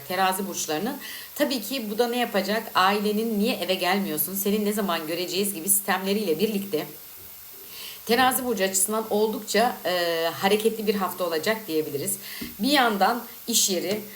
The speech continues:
öbür yandan aile, e, oraya buraya çekmeye çalışacak, e, oldukça yoğun bir gündemi olacak sevgili terazi burçlarının.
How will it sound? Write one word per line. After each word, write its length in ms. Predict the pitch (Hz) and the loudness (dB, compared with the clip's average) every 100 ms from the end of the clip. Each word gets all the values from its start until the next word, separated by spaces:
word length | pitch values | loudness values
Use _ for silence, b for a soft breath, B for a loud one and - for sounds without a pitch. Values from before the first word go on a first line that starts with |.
| B - | B 0
öbür 200 | 214 247 | 2 4
yandan 540 | 254 208 180 165 214 202 | 4 4 4 2 2 4
aile, 600 | 185 185 170 143 196 247 B B B - | 4 4 2 0 -2 -2 B B B 2
e, 560 | 190 190 185 185 185 - - - | 6 6 6 2 0 -4 -8 0
oraya 280 | 240 220 202 | 4 4 4
buraya 240 | 208 196 | 2 2
çekmeye 360 | 208 208 208 196 | 0 -2 -2 -2
çalışacak, 540 | 185 175 - 247 - - | -2 -2 0 0 0 0
e, 280 | 190 185 - | 2 2 2
oldukça 400 | 254 196 196 233 | 0 0 0 4
yoğun 440 | 202 196 226 226 | 6 6 4 2
bir 180 | 196 214 | 0 0
gündemi 380 | 196 175 175 180 | -4 -6 -4 -2
olacak 380 | 160 151 196 196 | -2 0 -2 -2
sevgili 280 | 175 165 190 | -4 -6 0
terazi 420 | 202 160 156 160 | 2 2 0 -4
burçlarının. 540 | 147 - 135 139 226 | -4 -4 -2 -2 -4